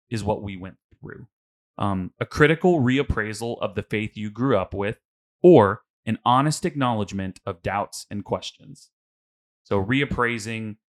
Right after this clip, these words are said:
the faith that you grew up with or an honest acknowledgement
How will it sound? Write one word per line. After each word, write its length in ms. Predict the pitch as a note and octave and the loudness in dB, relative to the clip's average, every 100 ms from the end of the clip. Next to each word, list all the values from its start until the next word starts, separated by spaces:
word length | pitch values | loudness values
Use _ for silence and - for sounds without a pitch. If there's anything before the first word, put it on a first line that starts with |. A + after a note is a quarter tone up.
| - | -8
the 80 | F#2+ | -8
faith 380 | - A2+ A#2+ | 0 0 0
that 140 | - - | -6 -6
you 120 | A#2 | -8
grew 240 | A2+ B2+ G2+ | -2 2 2
up 160 | F#2 | 2
with 260 | F#2 F#2 F#2 _ | -6 -10 -14 _
or 120 | G#2 G2 | -4 -4
an 100 | F2+ | -2
honest 420 | G#2+ A2 A#2 - | 0 0 -2 -4
acknowledgement 760 | A2+ G#2 G2 F#2+ F#2+ - F#2+ - | -6 -4 -4 -6 -10 -12 -14 -16